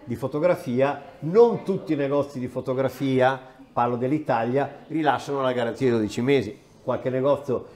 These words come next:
rilascia comunque, garantisce il prodotto, ma magari per sei mesi,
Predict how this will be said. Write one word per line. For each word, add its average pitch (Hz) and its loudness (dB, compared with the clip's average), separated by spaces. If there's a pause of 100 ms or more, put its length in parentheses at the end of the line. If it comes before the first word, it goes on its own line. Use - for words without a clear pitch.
rilascia 123 -2
comunque, 151 0 (240)
garantisce 120 0
il 127 0
prodotto, 143 0
ma 139 2
magari 117 4
per 110 -6
sei 170 -4
mesi, 127 -4